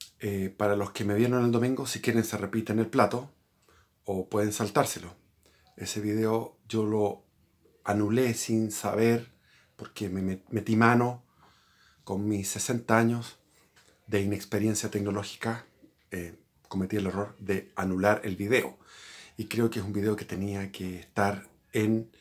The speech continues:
la cantidad de videos que tiene mi, mi canal. Y trata de lo siguiente. <clears throat> De la fiesta del Corpus Christi. El Corpus Christi se le llama la fiesta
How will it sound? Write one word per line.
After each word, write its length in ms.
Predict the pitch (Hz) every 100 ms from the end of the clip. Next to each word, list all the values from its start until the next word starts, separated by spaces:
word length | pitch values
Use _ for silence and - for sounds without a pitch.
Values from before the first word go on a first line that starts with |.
| _ - - - _ _
la 480 | 90 90 90 76 71 _ -
cantidad 460 | 95 87 95 101
de 80 | 104
videos 300 | 98 98 101
que 100 | -
tiene 240 | - 92 92
mi, 520 | 92 92 90 85 85 _ _ _ _ _ 113
mi 100 | -
canal. 360 | 95 110 190 - _ _ _ _ _ _ _ _ _ _ _ - - - - - _
Y 80 | 107
trata 280 | 120 120 110
de 100 | 104
lo 80 | 95
siguiente. 540 | 120 117 - - - _ _ _ _ - - _ _ -
<clears throat> 1040 | 196 143 - - - - - - - _
De 160 | 104 110
la 100 | 104
fiesta 460 | 160 147 - 143
del 300 | 117 101 101
Corpus 400 | 135 123 - 101
Christi. 580 | - 113 - - - - _ _ _ _ _ _ - - -
El 100 | _
Corpus 380 | 170 170 143
Christi 240 | - 165 165
se 100 | 127
le 80 | 110
llama 260 | 123 131
la 120 | 110
fiesta 480 | 95 98 - 117 117